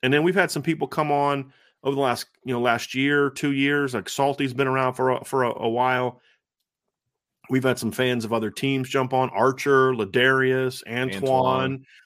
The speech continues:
Speaker 1: You know, we have a couple L S U fans, and it's just, you know, it's, it, you know, that this, not that I don't love our Notre Dame fans, that they're absolutely, uh, have it, but have a special place in my heart. But when, when people that are fans of other teams watch our show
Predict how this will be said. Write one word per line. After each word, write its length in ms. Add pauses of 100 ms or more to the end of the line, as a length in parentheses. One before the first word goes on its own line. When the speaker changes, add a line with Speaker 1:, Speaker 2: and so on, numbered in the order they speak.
(120)
Speaker 1:
You 80
know, 40
we 80
have 140
a 40
couple 300
L 160
S 140
U 100
fans, 540
and 100
it's 160
just, 220 (680)
you 120
know, 120
it's, 200
it, 220
you 100
know, 200
that 240 (280)
this, 360 (420)
not 240
that 100
I 60
don't 200
love 180
our 80
Notre 200
Dame 100
fans, 180
that 200
they're 180 (400)
absolutely, 520
uh, 600
have 160
it, 120
but 180 (420)
have 200
a 40
special 280
place 200
in 40
my 80
heart. 220
But 100
when, 300
when 180
people 360
that 120
are 60
fans 260
of 60
other 160
teams 360
watch 320
our 120
show 500